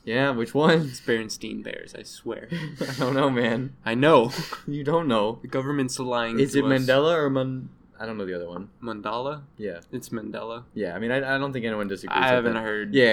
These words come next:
Speaker 1: yeah, yeah, like, Berenstein Bears is the only good one. Well, um,
Speaker 2: But anyway. <laughs>
Speaker 1: So.
Speaker 2: This podcast.
Speaker 1: This podcast.
Speaker 2: It's gonna be a good one. Give me s-, give me some news, Riley.
Speaker 1: You want some
Speaker 2: I,
Speaker 1: news?
Speaker 2: I, I, let, let's put off the, the,
Speaker 1: John
Speaker 2: the
Speaker 1: Wick.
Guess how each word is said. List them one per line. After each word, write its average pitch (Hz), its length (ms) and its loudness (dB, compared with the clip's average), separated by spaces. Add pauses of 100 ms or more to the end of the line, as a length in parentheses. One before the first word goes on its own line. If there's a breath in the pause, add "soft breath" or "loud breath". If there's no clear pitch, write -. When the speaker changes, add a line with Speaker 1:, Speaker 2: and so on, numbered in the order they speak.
(160)
Speaker 1:
yeah, 90 140 -4
yeah, 90 80 -8
like, 98 180 -6
Berenstein 180 420 0
Bears 127 200 6
is 120 80 -12
the 113 80 -2
only 110 140 -2
good 92 220 -4
one. 95 260 -10 (580)
Well, 123 420 0
um, 131 160 2
Speaker 2:
But 262 140 12
anyway. 208 640 8
<laughs> - 520 -4 (840)
Speaker 1:
So. 104 400 0 (460)
Speaker 2:
This 143 220 -2
podcast. - 720 -10 (160)
Speaker 1:
This 131 260 -4
podcast. - 720 -10 (580)
Speaker 2:
It's - 100 -16
gonna 123 180 -2
be 127 140 0
a 127 40 -2
good 120 200 -2
one. - 220 -10 (260 soft breath)
Give 156 140 4
me 202 80 6
s-, 196 80 -2
give 208 220 2
me 285 100 6
some 196 360 0
news, 175 360 -2
Riley. 113 240 0
Speaker 1:
You 226 80 4
want 277 160 8
some 233 200 4
Speaker 2:
I, 202 60 8
Speaker 1:
news? 226 160 12
Speaker 2:
I, 294 140 10
I, 254 200 4 (140)
let, 269 240 -2
let's 247 160 0
put 285 260 2
off 214 300 4
the, 165 320 -2
the, 151 300 2
Speaker 1:
John 156 320 6
Speaker 2:
the 170 40 8
Speaker 1:
Wick. 131 260 6